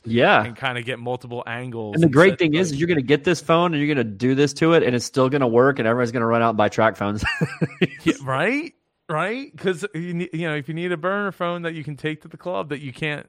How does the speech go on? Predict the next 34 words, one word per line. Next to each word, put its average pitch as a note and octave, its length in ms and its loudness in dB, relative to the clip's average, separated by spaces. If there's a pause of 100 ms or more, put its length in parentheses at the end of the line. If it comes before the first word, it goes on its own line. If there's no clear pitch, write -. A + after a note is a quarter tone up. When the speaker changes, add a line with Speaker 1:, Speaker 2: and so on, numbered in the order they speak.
(100)
Speaker 2:
or C3+ 160 -6
Speaker 1:
Yep. C#3 160 4
Speaker 2:
shouldn't D3 180 0
go D3 200 -4
to. A#2 340 -6 (260)
Speaker 1:
And B2+ 140 0
then D3+ 120 4
you're D3 100 4
gonna D3+ 160 6
get D3+ 120 8
a C#3 60 8
brand C#3+ 360 6
deal D#3 180 8
from B2 160 -2
Track D#3 260 6
Phone D#3 260 4
by C#3+ 120 8
the C3 100 6
end C3+ 100 4
of B2 80 4
the A#2 60 2
year, E3+ 300 4
and D#3 80 4
it's C3+ 100 0
gonna G2+ 160 2 (520)
<laughs> - 80 -4 (520)
Speaker 2:
<laughs> - 800 -18
'Cause F3 160 -2
I D#3 120 2
destroyed E3 640 -2
the C3+ 100 -4
sh-, - 260 -14
<laughs> - 160 -18
the C3+ 420 -8